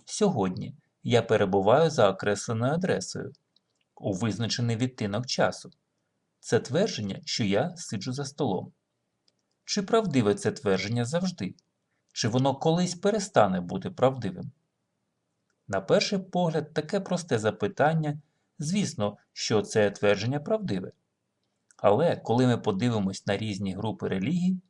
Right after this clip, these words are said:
то вони по-різному відповідають на це питання. Атеїзм каже про те, що є якесь твердження, які здаються нам правдивими, але абсолютно правдивих стверджень немає. Дуже часто кажуть,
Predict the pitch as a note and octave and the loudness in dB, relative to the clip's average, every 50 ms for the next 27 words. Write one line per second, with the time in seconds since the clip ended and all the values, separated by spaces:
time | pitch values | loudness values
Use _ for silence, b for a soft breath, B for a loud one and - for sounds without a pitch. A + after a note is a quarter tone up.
0 | _ _ _ _ _ _ _ _ - F#3 F3+ G3+ G#3+ G#3+ G#3+ G#3 - - A#3 G#3+ | _ _ _ _ _ _ _ _ -4 0 2 2 2 2 0 -4 -4 -2 0 0
1 | D3+ A2 G#2+ F#2+ G#2+ G#2+ A2+ B2 C#3+ F3 F#3 - - C3 A2+ G2+ E2+ F2+ F#2 F#2+ | 0 0 -2 -2 -2 -2 0 0 -2 -2 -4 -2 -2 -2 0 0 0 0 -2 -2
2 | F#2+ G2 - G#2+ A2+ - - - - - C3 - - - - B2 B2 - - _ | -2 -4 -6 -10 -10 -8 -10 -12 -10 -10 -12 -8 -6 -8 -8 -8 -10 -12 -16 _
3 | _ _ _ _ _ _ _ _ _ _ _ _ _ _ - _ _ _ _ _ | _ _ _ _ _ _ _ _ _ _ _ _ _ _ -20 _ _ _ _ _
4 | _ _ _ _ - - - - - A2 B2+ F3 G#3 G#2 - G2 - - _ _ | _ _ _ _ -4 -4 -4 -2 0 0 0 0 0 -2 -4 -8 -10 -10 _ _
5 | _ _ _ - - B2 A2 - A2 - - - A2 - - - G3 G#3 G#3+ G#3 | _ _ _ -2 2 2 4 4 2 0 2 0 -2 0 0 0 0 0 0 -2
6 | - _ _ _ - - - - G#2+ F#2+ A#2 E3+ G3 D#3+ A2+ G2 - C3+ B2+ - | -10 _ _ _ -10 -8 -4 -2 -2 -2 0 0 0 0 -2 -2 -2 -4 -4 -4
7 | - - G#2 F#2+ F#2 F2+ - - - - - - - _ _ _ _ _ _ _ | -6 -6 -4 -4 -4 -4 -6 -10 -10 -10 -10 -10 -14 _ _ _ _ _ _ _
8 | _ - D3 D#3+ D#3 A#3 G#3+ F#3+ F#3 A3+ A3 F3+ B2 G2+ - - G#2 G2+ G2+ G2 | _ -6 -6 -6 -4 -4 -4 -2 0 0 2 2 2 0 -2 -4 -4 -2 -2 -2
9 | F#2+ - - G#2 F#2+ F#2 F#2 G2+ G2 F2+ G#2 B2 D3 F3 F#3+ F#3 - _ _ _ | -2 2 2 2 2 0 -6 -6 -6 -4 -4 -4 -2 -2 -2 -4 -6 _ _ _
10 | _ _ _ - G#2 G#2 A2 A2+ - - A#2+ - - - - G#3+ F#2+ B2 E3 F#3+ | _ _ _ 2 4 4 4 4 2 4 2 2 2 0 -2 -2 0 0 -2 -2
11 | F#3 A3 G#3+ G#3 - E3 G#3 F#3+ F#3+ F#3 G#2+ A2+ C3+ D3 - - - G2+ G2 F#2+ | -2 -4 -6 -4 -2 -2 -2 -2 -2 -4 -2 -2 -4 -6 -6 -4 0 0 0 2
12 | F#2+ G2+ A2+ B2+ D3+ E3 C#3 F#2+ - - - - _ _ _ _ _ _ _ _ | 0 -2 -2 -2 -2 -2 -2 -4 -4 -6 -12 -18 _ _ _ _ _ _ _ _
13 | _ _ _ _ _ _ _ _ _ _ - - G2+ F#2 A2+ A2 A2 G#2 - - | _ _ _ _ _ _ _ _ _ _ -10 -8 -4 -2 0 0 0 -2 0 -2
14 | A#2 A2 - - D3 C#3 - G#3+ G3+ D#3+ G#2+ F#2 F#2 - | -2 -2 -2 -4 -4 -2 0 0 0 2 0 -2 -6 -8